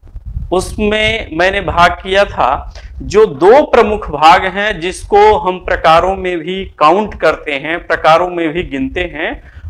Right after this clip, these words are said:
वो कर्मधारय समास है और द्विगु समास है। तो हम पहले कर्मधारय समास पर बात करेंगे, पुनः द्विगु समास पर बात करेंगे, उसके बाद आगे हम बात करेंगे। तो अभी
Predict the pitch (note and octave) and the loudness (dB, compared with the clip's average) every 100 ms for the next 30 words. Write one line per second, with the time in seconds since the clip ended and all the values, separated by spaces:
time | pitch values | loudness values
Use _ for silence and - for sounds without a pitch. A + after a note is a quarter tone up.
0 | - F#3 F#3 F#3+ F#3 D#3+ C#3+ D3+ E3 G3+ | -4 -4 0 0 0 -2 2 4 4 2
1 | G#3 G3+ F#3+ F#3+ F#3+ A#3 D#4 - E3 G3 | -2 -4 0 0 -2 -6 -6 -4 0 2
2 | G3 C3+ D3 B2+ - G#2 E2+ - - _ | 0 -4 -4 -4 -12 -10 -12 -12 -20 _
3 | _ _ _ _ _ _ _ - A3 A3+ | _ _ _ _ _ _ _ 2 6 6
4 | A#3 - - F3 A3+ G3+ F#3+ G#3+ A3+ A3 | 4 0 -4 -4 0 2 4 4 4 4
5 | F#3+ F3 C#3 D3 D#3+ F#3+ A3 G3+ G3+ - | 2 2 0 4 4 2 -2 -2 -2 -4
6 | G#3 G3+ G3+ - G#3 G#3+ A#3 D#4+ - _ | -6 -2 -2 -2 -8 -8 -10 -14 -16 _
7 | _ - C4 B3+ G3+ D3+ D#3+ D#3 D3 C#3 | _ -2 0 2 0 -2 -4 -4 -2 -2
8 | - D#3+ D#3 E3 - G3 G#3+ C#4+ - E3 | -2 -4 0 0 0 -8 -6 -10 -10 -12
9 | - B2 B2 B3+ - - C#3 A2+ A2 A2+ | -8 -2 -2 -2 -4 2 2 2 -4 -8
10 | G2 F#2 - - - _ _ - - - | -12 -12 -14 -16 -20 _ _ -16 -14 -14
11 | - _ - - - - - - _ - | -20 _ -18 -18 -16 -16 -16 -20 _ 0
12 | - G3 G3+ A3+ | 4 4 2 0